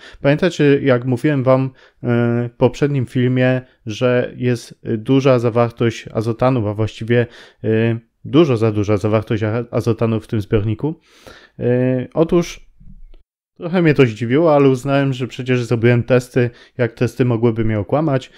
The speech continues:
i żeby tutaj wyrównać, zbalansować, e, te wartości, e,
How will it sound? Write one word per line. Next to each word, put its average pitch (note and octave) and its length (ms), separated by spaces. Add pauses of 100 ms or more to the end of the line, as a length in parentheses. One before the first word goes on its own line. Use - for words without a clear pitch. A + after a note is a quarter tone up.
(280)
i G3+ 100
żeby D3+ 380 (280)
tutaj C3+ 300
wyrównać, B2+ 540
zbalansować, A#2+ 1000
e, A#2+ 40 (560)
te A#2 540
wartości, B2+ 800 (360)
e, A2+ 60